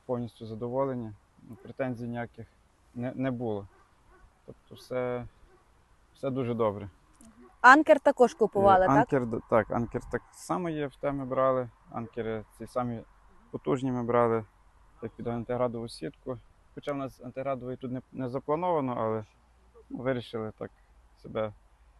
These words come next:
Speaker 1: застрахувати.
Speaker 2: Але все можливо. Можливо, і через якийсь час ви захочете протиградову сітку на сад.
Speaker 1: Швидше за все.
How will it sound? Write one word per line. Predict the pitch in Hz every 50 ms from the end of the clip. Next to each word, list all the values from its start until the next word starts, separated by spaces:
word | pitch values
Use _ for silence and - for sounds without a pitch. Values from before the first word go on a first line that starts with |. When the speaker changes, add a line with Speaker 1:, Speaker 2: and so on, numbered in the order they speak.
| _ - - -
Speaker 1:
застрахувати. | 117 113 - - 113 110 - - 113 110 110 107 - - 104 98 _ _ _ _ _ _ -
Speaker 2:
Але | - 247 277 294 294
все | - - 320 320 320
можливо. | 311 302 247 220 233 208 196 190 190 190
Можливо, | 196 208 208 220 269 277 269 262 262 254 240 -
і | - 233 233 226 226 226 226 226 214 -
через | - 240 226 220 196
якийсь | 220 214 - 233 220 - -
час | - - 247 247 254 254 - - - - - - - - - -
ви | 226 247 240
захочете | 233 233 233 - 233 214 - - 208 - - 190 185 185
протиградову | - - 214 - - 208 202 208 202 196 196 196 190 196
сітку | - - 311 311 - - 294 285 277 269 262 - -
на | 247 247 240
сад. | - 262 247 254 254 - - - - - - - - 220 240 - - - - - - _ _ -
Speaker 1:
Швидше | - - 127 135 - - - 131
за | - -
все. | 127 - - - 139